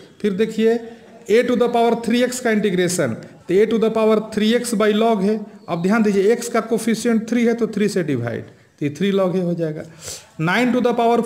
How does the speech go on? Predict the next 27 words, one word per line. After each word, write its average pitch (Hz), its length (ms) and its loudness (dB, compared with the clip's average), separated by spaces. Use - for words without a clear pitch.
four 226 180 2
x 240 120 -6
का 233 120 -2
इंटीग्रेशन, 202 540 0
तो 175 140 -2
नाइन 208 280 0
to 214 120 -2
the 214 120 0
power 214 300 0
four 208 140 2
x 214 200 -2
by 214 140 2
log 214 300 2
nine। 226 380 2
अब 160 200 -4
x 220 180 0
का 233 120 -2
coefficient 226 520 -2
four 247 280 0
है 226 80 2
तो 220 120 -2
फ़ोर 190 220 -2
से 240 240 0
divide। 160 520 -2
दोस्तों, 190 380 0
अगर 208 200 2
थोड़ा 190 140 0